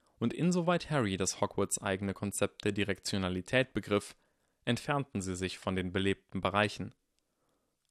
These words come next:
"Worum geht's hier?" "Ich nehme nicht an, Sie könnten erklären",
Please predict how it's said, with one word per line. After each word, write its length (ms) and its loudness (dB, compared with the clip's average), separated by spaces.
"Worum 260 6
geht's 280 2
hier?" 180 4
"Ich 260 -4
nehme 260 2
nicht 320 -4
an, 260 0
Sie 120 2
könnten 540 0
erklären", 800 -2